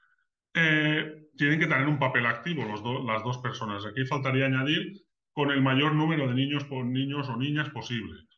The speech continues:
Y finalmente, las actividades tienen que ser diversas en planteamientos y niveles en la misma sesión. Por tanto, hay que evitar, eh, sesiones magistrales. Eso no quiere decir que no se pueda hacer una presentación de diez, quince minutos de explicar lo que se hará hoy en el, en la actividad.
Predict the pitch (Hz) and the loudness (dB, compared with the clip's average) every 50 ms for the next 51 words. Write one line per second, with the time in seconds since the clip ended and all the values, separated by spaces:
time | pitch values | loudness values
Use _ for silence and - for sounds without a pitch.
0 | _ _ _ _ _ _ _ _ _ - 170 - 196 196 190 190 180 175 170 170 | _ _ _ _ _ _ _ _ _ -2 0 2 2 2 2 2 2 2 2 2
1 | 170 170 175 185 180 - - 139 131 131 127 127 127 127 - - - - 139 127 | 2 0 -2 -2 -4 -6 -2 0 2 2 2 2 0 0 -4 -10 -8 -6 -6 -6
2 | - 175 175 160 147 139 135 139 147 139 - 135 131 127 123 123 - 127 113 117 | -6 -4 -2 -2 0 0 2 0 0 -2 -2 -2 -2 -2 -2 -4 -6 -6 -8 -8
3 | 127 - - 139 123 120 117 127 135 - - - 165 170 175 175 - - - - | -8 -10 -8 -4 -2 0 0 0 0 -2 -2 -4 -2 -2 -2 -4 -6 -10 -12 -16
4 | _ _ 147 123 123 - 135 123 127 127 131 131 131 143 165 185 196 196 196 196 | _ _ -2 -2 -2 0 0 0 0 0 2 2 2 2 0 0 -2 -4 -4 -4
5 | 220 214 214 - - 147 123 113 110 127 131 135 139 143 135 - - 131 117 110 | -4 -4 -4 -6 -4 -2 -2 0 0 0 0 0 0 -2 -4 -6 -6 -6 -4 -2
6 | 110 120 120 120 - - - - - 101 92 87 87 87 - _ 123 113 - - | -2 -2 -4 -4 -6 -6 -8 -10 -10 -10 -10 -10 -12 -14 -10 _ -4 -4 -4 -2
7 | 143 143 139 135 147 139 131 135 113 113 107 113 113 117 120 - - - _ _ | -2 -2 -2 0 -2 0 0 -2 -2 -2 -4 -4 -4 -4 -6 -8 -12 -18 _ _
8 | - - 135 123 - - - - - 123 123 131 127 117 101 - 101 - 107 107 | -10 -6 -6 -6 -4 -6 -6 -4 -4 -2 0 0 0 0 -2 -4 -6 -6 -6 -6
9 | 117 151 156 160 147 151 143 135 127 143 147 147 139 127 123 127 113 117 120 113 | -4 -2 -2 0 2 2 2 2 0 -2 -2 -2 -2 -2 -2 -4 -4 -4 -6 -6
10 | 110 113 110 123 127 117 110 107 107 101 98 101 107 - 104 104 107 113 131 131 | -6 -4 -4 -4 -2 -2 -4 -6 -6 -6 -8 -10 -10 -8 -6 -6 -4 -4 -6 -6
11 | 117 - _ _ _ _ _ - 82 85 98 107 113 110 - - 110 107 110 117 | -10 -14 _ _ _ _ _ -20 -14 -8 -4 -4 -4 -4 -4 -6 -6 -6 -4 -4
12 | 117 113 104 98 120 131 127 123 127 - 98 82 - 92 90 101 110 107 110 101 | -4 -4 -4 -2 -2 -2 -2 -4 -4 -8 -10 -10 -10 -8 -6 -6 -4 -4 -4 -6
13 | - 92 92 90 90 92 90 90 90 95 98 98 92 90 87 85 80 78 80 _ | -6 -8 -8 -8 -8 -6 -6 -6 -6 -8 -8 -8 -8 -10 -10 -12 -14 -16 -20 _
14 | _ _ _ _ _ _ _ _ _ - 92 90 85 85 - - 80 76 73 71 | _ _ _ _ _ _ _ _ _ -14 -10 -10 -10 -10 -10 -10 -12 -12 -12 -14
15 | 76 | -16